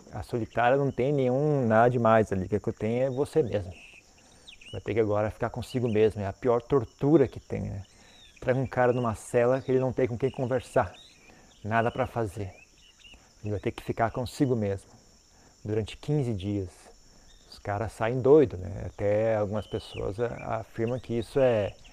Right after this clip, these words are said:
como é que chama? É contra os direitos humanos, né?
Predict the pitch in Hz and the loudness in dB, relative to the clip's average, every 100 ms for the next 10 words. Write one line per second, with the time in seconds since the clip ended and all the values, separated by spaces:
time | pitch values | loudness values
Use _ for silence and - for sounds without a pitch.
0 | - - - - - 104 95 - 110 123 | -20 -16 -16 -16 -12 -10 -10 -10 -8 -8
1 | 113 98 - - - - - 107 - 117 | -10 -12 -18 -20 -20 -18 -10 -10 -6 -4
2 | 120 135 123 107 123 110 117 117 117 101 | -2 -2 -2 0 0 0 0 -2 -2 -2
3 | 110 123 98 - 107 113 | 0 0 -2 -6 -10 -12